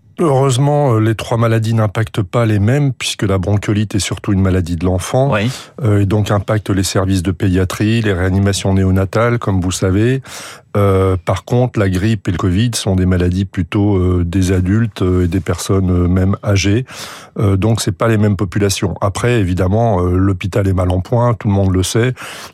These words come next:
Speaker 1: et c'est pas de rajouter, euh, trois épidémies, euh, à la situation actuelle qui va l'améliorer.
Speaker 2: On, on est face à une vaccination qui semble aujourd'hui au ralenti. Alors, la faute à qui ? Un manque de communication, parce que c'est difficile de s'y retrouver.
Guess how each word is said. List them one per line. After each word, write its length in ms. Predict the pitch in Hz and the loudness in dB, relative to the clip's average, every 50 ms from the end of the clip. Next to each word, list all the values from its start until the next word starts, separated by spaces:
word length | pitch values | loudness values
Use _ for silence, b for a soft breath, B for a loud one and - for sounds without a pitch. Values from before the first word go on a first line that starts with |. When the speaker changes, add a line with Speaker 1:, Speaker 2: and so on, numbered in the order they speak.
| - | -4
Speaker 1:
et 40 | - | -2
c'est 200 | 98 - - 98 | -2 0 -2 -2
pas 180 | - - 107 104 | 0 0 0 0
de 80 | 98 | 0
rajouter, 540 | 98 95 98 95 90 98 87 - - 101 101 | 0 0 0 0 0 -2 -2 -2 0 0 2
euh, 160 | 98 90 87 | 2 0 0
trois 320 | 85 - - 110 101 98 101 | -2 -2 -2 -2 0 2 0
épidémies, 720 | 104 92 - 107 98 95 98 95 104 101 104 104 101 101 | 0 0 0 0 0 2 2 2 2 2 2 2 2 2
euh, 160 | 92 90 85 82 B B B B B - | 2 0 -2 -4 B B B B B -4
à 60 | 104 | 0
la 100 | 95 98 | 0 0
situation 520 | 95 - - 90 - 107 92 - - 90 90 | 0 -2 -4 -4 -2 -2 -2 -2 -2 -2 -2
actuelle 320 | 90 - - 110 110 113 | -2 0 0 -2 -2 -2
qui 160 | - - 104 | -2 -4 -2
va 360 | 87 95 92 92 90 90 90 90 | 0 0 2 2 2 2 2 0
l'améliorer. 540 | 92 85 92 87 87 92 85 85 82 - - _ B B B B B B B B B B - - | 0 2 2 2 2 2 0 -2 -4 -6 -10 _ B B B B B B B B B B -4 -2
Speaker 2:
On, 180 | 151 151 151 - | 0 0 2 2
on 200 | 160 160 156 160 | 2 2 2 2
est 140 | 170 185 180 | 2 0 -2
face 380 | - - 175 165 - - - | -2 -2 -2 -2 -2 -2 0
à 400 | 131 117 113 110 107 107 104 101 | 0 2 2 2 2 0 0 0
une 100 | 104 110 | 0 0
vaccination 680 | 113 139 131 - - - 135 139 135 120 - - 160 165 | 0 0 -2 -4 -4 -4 -2 -2 -2 -2 -2 -4 -4 -4
qui 180 | - - 131 - | -4 -4 -4 -4
semble 500 | - - 196 190 190 165 117 92 90 107 - | -2 -2 0 0 2 2 0 -2 -4 -4 -4
aujourd'hui 640 | - 127 117 120 127 120 117 123 135 147 151 160 - - - | -4 -2 0 0 0 0 0 0 0 0 0 -2 -2 -2 0
au 120 | 123 117 | 0 0
ralenti. 680 | 104 113 123 127 123 120 117 113 101 - - 117 117 113 | 2 2 2 2 2 2 0 0 -2 -4 -4 -2 0 0
Alors, 440 | 107 110 110 104 - - 95 - - - 76 - - - 151 - - - 143 | 2 2 0 0 -2 -6 -12 -18 -18 -18 -18 -18 -18 -18 -20 -18 -14 -10 -8
la 300 | 156 143 160 151 151 139 | -4 -2 0 0 0 -2
faute 260 | - - 170 - - | -2 -2 -2 -2 -2
à 80 | 127 - | -4 -4
qui ? 320 | - - 127 131 131 127 117 - - | -6 -6 -4 -2 0 0 0 0 0
Un 140 | 123 127 131 | 0 2 2
manque 460 | 151 160 175 175 170 156 123 - 151 123 B B B B B B - | 2 2 2 2 0 0 -2 -2 -2 -4 B B B B B B -8
de 200 | 104 101 123 127 | -4 -2 -2 0
communication, 580 | - 147 147 143 147 139 156 151 - - - | 0 0 0 0 0 0 -2 -2 -2 -2 -2
parce 140 | 302 - - | -4 -2 -2
que 60 | 175 | -4
c'est 180 | 143 - 180 165 | -2 -2 -2 -2
difficile 540 | 165 190 - - 180 - - - 214 202 170 | -2 -2 -2 -2 -4 -4 -2 -2 -2 0 0
de 80 | 147 127 | 0 -2
s'y 180 | - - 143 | -2 -2 -2
retrouver. 640 | 131 127 131 - - 127 120 113 127 139 151 160 160 | -2 -2 -2 -2 -2 -2 -2 0 0 0 0 0 -2